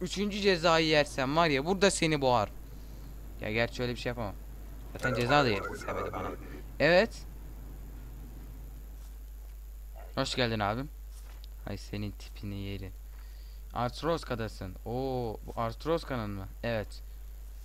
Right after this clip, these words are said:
Şuna bakalım. Evet. Boy yetmiş altı santim. Hemen hemen. Kilo yetmiş sekiz. Yetmiş sekiz. Güzel.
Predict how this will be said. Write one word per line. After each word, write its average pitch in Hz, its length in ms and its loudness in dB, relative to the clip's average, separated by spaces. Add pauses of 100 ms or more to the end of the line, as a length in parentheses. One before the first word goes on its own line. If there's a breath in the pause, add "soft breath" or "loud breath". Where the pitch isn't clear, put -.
(180)
Şuna 147 280 0
bakalım. 135 480 2 (1000)
Evet. 110 760 -2
Boy 226 260 6
yetmiş 180 360 2
altı 143 240 4
santim. 104 500 -2
Hemen 165 340 8
hemen. 95 240 -2 (1300 loud breath)
Kilo 208 260 8
yetmiş 180 340 6
sekiz. - 520 -4
Yetmiş - 280 -4
sekiz. - 380 -8
Güzel. 131 300 -2